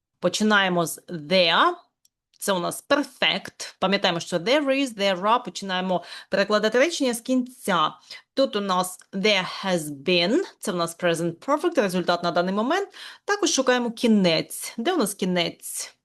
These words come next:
який відповідає на питання де? Такого кінця немає. Можемо почати звідси. Серед молодих людей за останні двадцять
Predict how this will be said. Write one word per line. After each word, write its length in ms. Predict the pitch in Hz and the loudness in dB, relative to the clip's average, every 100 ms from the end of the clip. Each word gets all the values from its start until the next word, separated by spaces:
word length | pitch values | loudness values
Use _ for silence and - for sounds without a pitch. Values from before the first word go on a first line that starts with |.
| _ _ _ _ _ - | _ _ _ _ _ -4
який 280 | 190 190 208 | -4 0 0
відповідає 460 | 185 196 185 185 | 0 0 2 4
на 100 | 180 | 2
питання 380 | 180 180 180 180 | -2 -2 0 0
де? 380 | 175 151 160 147 | 0 0 0 -4
Такого 300 | - 190 220 | -8 -4 -4
кінця 300 | 180 190 185 | -2 -4 -2
немає. 540 | 180 190 175 147 190 440 - _ - - - | -2 0 0 0 0 -2 -6 _ -20 -20 -4
Можемо 360 | 220 269 254 196 | 0 2 2 0
почати 500 | 190 - 233 233 226 | -4 -4 -6 -2 -4
звідси. 800 | 175 175 202 196 - - 156 - - _ - - - - _ | -2 0 0 -2 -6 -8 -6 -6 -10 _ -18 -18 -20 -20 _
Серед 720 | - - 302 349 392 392 320 | -8 -2 0 2 2 2 4
молодих 1120 | 254 247 240 240 185 269 294 - - - - | 6 6 6 4 4 4 2 -4 -6 -8 -4
людей 720 | 220 214 214 185 165 170 233 - _ _ _ _ _ _ _ | 2 4 4 4 2 2 -4 -12 _ _ _ _ _ _ _
за 180 | 180 202 | -2 0
останні 500 | 214 214 262 254 214 | 0 -2 -2 0 0
двадцять 840 | 175 202 202 190 - 170 165 - | 0 2 2 0 -4 -4 -4 -14